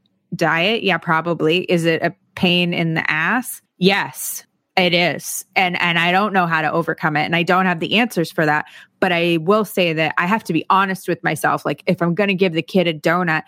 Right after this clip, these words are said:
I should expect some behaviors that are in line with the chemistry that goes on after they ingest it,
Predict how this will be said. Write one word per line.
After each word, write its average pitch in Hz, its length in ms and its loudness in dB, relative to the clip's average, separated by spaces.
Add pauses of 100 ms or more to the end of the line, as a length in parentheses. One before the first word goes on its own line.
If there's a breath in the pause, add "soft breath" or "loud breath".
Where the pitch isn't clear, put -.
(300 loud breath)
I 190 80 -2
should 202 260 0
expect - 540 -4
some 233 200 2
behaviors 185 640 0
that 180 180 -2
are 175 100 2
in 156 140 0
line 156 340 0
with 190 180 -2
the 165 140 -2
chemistry 180 840 -2 (260)
that 190 200 -4
goes 175 300 0
on 170 400 0
after 160 340 -2
they 151 220 -2
ingest 151 420 -4
it, - 160 -6